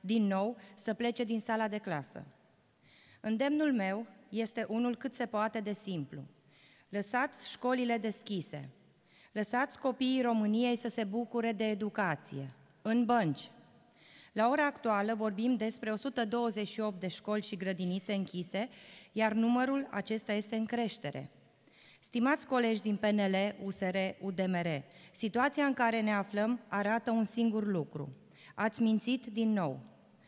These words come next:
Vă aduc aminte următoarele cuvinte. "Școlile se vor închide ultimele. Miza noastră este educația."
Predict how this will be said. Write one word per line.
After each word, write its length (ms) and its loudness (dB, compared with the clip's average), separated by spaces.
Vă 100 -2
aduc 280 -2
aminte 340 2
următoarele 680 0
cuvinte. 600 -4
"Școlile 720 -2
se 180 -2
vor 180 0
închide 680 0
ultimele. 720 0
Miza 400 2
noastră 420 0
este 260 0
educația." 840 0